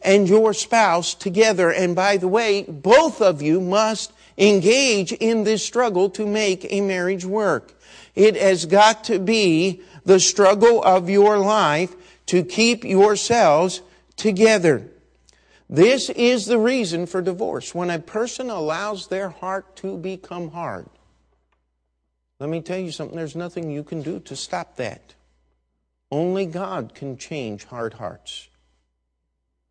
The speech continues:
And only God will change them. Uh, uh, let me put it this way. God will only soften hardened hearts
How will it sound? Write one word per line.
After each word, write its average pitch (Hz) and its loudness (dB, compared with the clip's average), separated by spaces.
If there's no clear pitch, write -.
And 123 -10
only 165 -6
God 156 -4
will 131 -8
change 160 -12
them. 110 -10
Uh, - -12
uh, 120 -10
let 131 -10
me 131 -8
put 120 -12
it 107 -14
this - -12
way. 104 -10
God 151 0
will 131 -6
only 151 -6
soften 143 -10
hardened 120 -10
hearts 127 -14